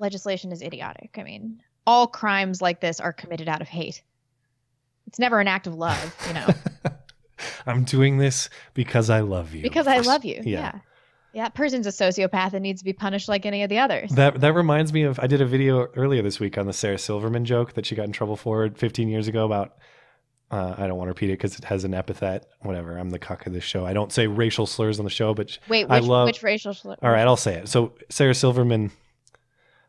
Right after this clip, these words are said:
Speaker 2: this is gonna take too long to explain, but basically
Speaker 1: <laughs>
Speaker 2: her, the punchline of her joke was like, "I can't say I hate Chinese people because that's racist, but I still need to say something outrageous.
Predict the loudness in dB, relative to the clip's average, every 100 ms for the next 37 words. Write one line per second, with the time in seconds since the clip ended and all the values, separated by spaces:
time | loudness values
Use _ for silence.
0 | -2 0 2 0 -2 -4 -2 -2 -4 -6
1 | -10 -12 -12 -14 -14 -16 -2 2 4 4
2 | 4 2 2 0 -2 0 0 -2 -4 -10
3 | 0 0 2 0 0 2 4 4 4 2
4 | 4 4 2 0 0 0 2 0 2 2
5 | 2 0 2 4 2 -2 0 2 4 2
6 | 2 -4 -2 -2 -2 -2 -2 0 -2 0
7 | -2 -2 -6 -4 -4 -2 0 0 -2 -4
8 | -4 -6 -4 -2 -2 -4